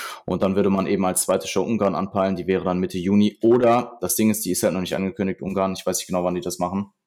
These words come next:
aber die war halt die letzten zwei Jahre immer Mitte Juni. Wenn, ähm, die, die aus welchen Gründen auch immer nicht machen oder die ganz anders ist vom zeitlichen Aspekt, dann gäbe es noch die D F N A Anfang Juni, also Dänemark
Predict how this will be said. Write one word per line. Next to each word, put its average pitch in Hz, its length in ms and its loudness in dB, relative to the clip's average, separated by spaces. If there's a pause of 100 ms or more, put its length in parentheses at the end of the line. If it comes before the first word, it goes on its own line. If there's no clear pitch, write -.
aber 82 180 -8
die 82 100 -6
war 85 120 2
halt 90 140 -2
die 87 40 -6
letzten 90 260 -2
zwei 90 180 0
Jahre 87 200 0
immer 87 140 -4
Mitte 87 180 -6
Juni. 92 380 -2 (560)
Wenn, 98 280 2
ähm, 92 640 0
die, 101 460 2
die 95 260 0
aus - 180 -2
welchen 98 220 0
Gründen 92 220 -2
auch 92 160 0
immer 95 180 0
nicht 92 240 -4
machen 98 240 2
oder 90 200 0
die 87 120 -12
ganz 95 240 -2
anders 92 600 -2
ist 104 200 -4
vom 98 160 -2
zeitlichen 92 380 0
Aspekt, 87 380 -2
dann 87 140 -2
gäbe 92 220 2
es 90 160 -2
noch 90 160 -2
die 85 160 -8
D 95 140 0
F 95 120 -2
N 82 120 -2
A 90 180 2 (460)
Anfang 98 380 0
Juni, 90 520 -2
also 90 180 -2
Dänemark 85 600 -2